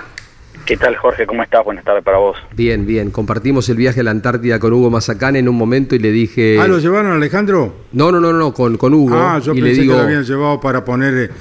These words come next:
Speaker 3: en orden allí la parte técnica en la base Marambio.
Speaker 2: Sí. <laughs> Y le pregunto,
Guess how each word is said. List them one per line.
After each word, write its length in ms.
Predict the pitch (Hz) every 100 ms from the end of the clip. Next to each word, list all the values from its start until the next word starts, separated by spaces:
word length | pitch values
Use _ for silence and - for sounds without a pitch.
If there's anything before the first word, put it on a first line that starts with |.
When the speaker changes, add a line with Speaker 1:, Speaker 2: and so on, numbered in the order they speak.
| - -
Speaker 3:
en 180 | 113 123
orden 420 | 139 127 123 110
allí 240 | 110 113
la 140 | 127 120
parte 280 | 131 131 120
técnica 720 | 127 123 117 113 107 104 101
en 80 | 107
la 80 | 113
base 240 | 127 127
Marambio. 480 | 110 127 117 95 101
Speaker 2:
Sí. 340 | - 120 123 92 139 123 113 -
<laughs> 540 | - - - - -
Y 100 | 131
le 140 | 127 131
pregunto, 1200 | 127 131 143 131 135 127 123 117 113 107 104 101